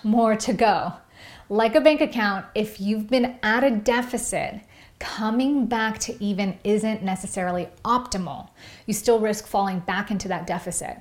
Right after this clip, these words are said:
And I discovered that if I kept up with this recovery lifestyle, my energy would only continue to improve.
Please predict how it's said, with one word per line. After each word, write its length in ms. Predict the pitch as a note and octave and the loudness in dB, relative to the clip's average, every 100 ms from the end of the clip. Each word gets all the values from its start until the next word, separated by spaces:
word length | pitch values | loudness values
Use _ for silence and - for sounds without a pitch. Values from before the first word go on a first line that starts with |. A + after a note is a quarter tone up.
| - - - | -18 -20 -8
And 60 | G3+ | -2
I 60 | |
discovered 480 | G3 G#3 - D4+ C#4+ | -2 0 2 4 4
that 140 | A#3 G#3 | 2 2
if 100 | G#3+ | -2
I 80 | |
kept 300 | G3+ - A3 | -4 -4 0
up 180 | G3+ G3+ | 0 0
with 140 | F#3+ F3 | -4 -2
this 240 | F3+ - | -6 -6
recovery 580 | F#3+ - G3+ F3+ F3+ F3+ | -8 -4 -2 -2 -2 -2
lifestyle, 560 | F#3 C4+ D4+ A#3+ G#3+ G3+ | 0 0 0 -2 0 2
my 220 | G#3 G#3+ | 0 0
energy 320 | A3+ A#3 A#3 | -2 -2 -2
would 220 | G#3 G#3+ - | -2 -2 -2
only 320 | A3 A3+ A3+ | -2 -2 -2
continue 440 | G#3+ G3+ - F#3+ F#3 | -2 -4 -2 -4 -4
to 120 | - | -4
improve. 500 | F3 - G3+ D3+ | -8 -4 -4 -4